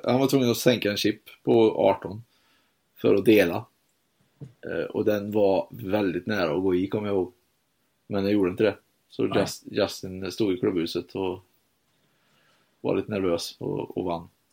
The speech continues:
Speaker 1: Men jag kommer ihåg det, för han chippade på, han missade green på artonde hålet och, eh, chippade med sin spon eller träfyra eller vad det han har.
Speaker 2: Mm.
Speaker 1: Eh, och gjorde chip input på arton. Jag tyckte det var pampigt att, att slita upp den och chippa med.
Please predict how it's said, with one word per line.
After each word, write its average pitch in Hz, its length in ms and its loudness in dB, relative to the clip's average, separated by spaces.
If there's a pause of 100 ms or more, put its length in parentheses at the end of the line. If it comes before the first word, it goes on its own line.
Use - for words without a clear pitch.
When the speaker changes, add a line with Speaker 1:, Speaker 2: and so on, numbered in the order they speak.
(340)
Speaker 1:
Men 120 140 2
jag 139 140 6
kommer 165 140 8
ihåg 170 180 12
det, 147 100 8
för 160 100 6
han 156 200 4
chippade - 440 6
på, 165 220 6
han 147 240 2
missade 147 280 2
green 147 240 2
på 156 340 4
artonde 127 420 4
hålet 120 340 4
och, 131 400 -2
eh, 120 120 2
chippade 113 480 -2
med 101 460 -4 (1120)
sin 98 400 -6
spon 104 400 -2
eller 101 180 -4
träfyra 98 440 0
eller 104 120 -4
vad 101 100 -2
det 101 60 -2
han 98 100 -4
har. 92 180 -8 (580)
Speaker 2:
Mm. 92 200 -4
Speaker 1:
Eh, - 60 -10
och - 180 -8
gjorde 107 180 -2
chip 107 200 -2
input - 460 -4 (100)
på 120 100 0
arton. 92 240 -2 (1200)
Jag - 120 -12
tyckte 123 200 0
det 117 40 4
var 110 100 4
pampigt 113 440 2
att, 110 60 4 (460)
att 101 80 -6
slita 117 360 0
upp - 200 -2
den 98 240 -2
och 98 120 -8
chippa 107 280 -4
med. 110 140 -8